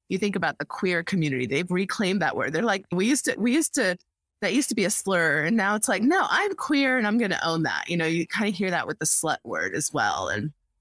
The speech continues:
and so I'm kind of, like, trying to get people to think about eroticism and sexual and sexy in these kinds of ways. It's like, I get to decide what that means for me.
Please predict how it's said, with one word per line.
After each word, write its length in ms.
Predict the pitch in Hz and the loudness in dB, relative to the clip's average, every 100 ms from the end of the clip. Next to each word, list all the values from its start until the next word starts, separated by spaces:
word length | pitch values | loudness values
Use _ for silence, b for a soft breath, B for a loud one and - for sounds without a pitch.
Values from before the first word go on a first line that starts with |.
| _ _ - | _ _ -8
and 140 | 175 180 | -4 -2
so 140 | 190 | 0
I'm 140 | 160 | 0
kind 280 | 175 - 269 | -2 0 2
of, 120 | 269 156 | 2 0
like, 260 | 175 - | -2 -4
trying 400 | - - 175 170 | -8 -4 -2 -2
to 380 | 160 196 143 170 b _ _ _ _ - | -2 0 0 -2 b _ _ _ _ -4
get 200 | 190 - | -4 -2
people 360 | - 160 151 151 | -4 -2 -4 -4
to 120 | 160 | -6
think 320 | - 170 175 | -4 -4 -4
about 340 | 170 143 135 - | -4 -2 -2 -2
eroticism 1300 | 143 143 143 151 196 208 - 139 135 117 110 170 - _ _ _ _ - | -4 -2 -2 0 0 0 -2 -2 -2 -2 -2 -6 -10 _ _ _ _ -6
and 240 | 143 151 | -4 0
sexual 1000 | - - 196 - - 156 127 113 107 127 - _ - | 0 0 -2 -2 0 0 0 0 0 -4 -8 _ -12
and 440 | - 147 135 131 139 - - | -6 -2 -2 -2 -4 -6 -4
sexy 840 | - - 202 - - 156 214 180 - _ _ - | 0 0 0 -2 0 0 -2 -4 -12 _ _ -6
in 100 | 165 | -2
these 180 | 165 - | -2 -2
kinds 440 | - 202 190 185 | -4 -2 -2 -2
of 140 | 156 151 | -4 -2
ways. 460 | 151 175 175 156 | 0 0 0 -2
It's 300 | - 156 - | -2 -4 -2
like, 220 | 170 143 - | -2 -4 -2
I 200 | 170 262 | -2 -2
get 180 | 302 277 | -2 -4
to 80 | - | -4
decide 420 | 170 - 156 139 | -4 -2 -2 -2
what 140 | 139 | -2
that 180 | 143 120 | -2 -2
means 320 | 131 131 135 | -2 -2 -4
for 120 | - | -4
me. 360 | 131 123 123 - | -2 -2 -2 -6